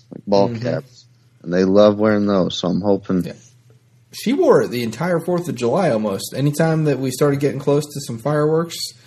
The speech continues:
Speaker 2: um, over there in Wamego, I'd, I'd pop that thing on her, and she loved 'em, so.
Speaker 1: Yeah, well, yeah, be sure to drop me that link. I'd, I would love to be able to get out this year with 'em.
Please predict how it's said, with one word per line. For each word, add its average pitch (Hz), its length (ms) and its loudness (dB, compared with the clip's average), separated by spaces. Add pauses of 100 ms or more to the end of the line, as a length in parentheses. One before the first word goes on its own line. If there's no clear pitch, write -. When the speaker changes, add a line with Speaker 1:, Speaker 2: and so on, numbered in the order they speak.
(320)
Speaker 2:
um, 117 240 -2
over 135 260 -2
there 139 220 2
in 131 60 -4
Wamego, 135 520 0
I'd, 123 380 -4
I'd 117 180 -8
pop 135 260 0
that 139 200 0
thing 147 180 0
on 147 180 0
her, 156 280 -4 (180)
and 110 460 -6 (260)
she - 160 -6
loved 143 280 4
'em, - 140 -10 (140)
so. - 300 -12 (1700)
Speaker 1:
Yeah, 95 240 2 (160)
well, 85 200 -4 (600)
yeah, 107 80 6
be 95 100 8
sure 113 180 6
to 90 60 2
drop 95 160 4
me 101 100 2
that 95 140 4
link. 87 300 -2
I'd, 87 180 0 (1300)
I 90 120 0
would 95 120 0
love 98 200 6
to 87 60 2
be 85 100 4
able 85 120 2
to 73 60 -2
get - 180 0
out 80 240 2 (220)
this 92 240 2
year - 240 2 (520)
with 90 160 4
'em. - 160 0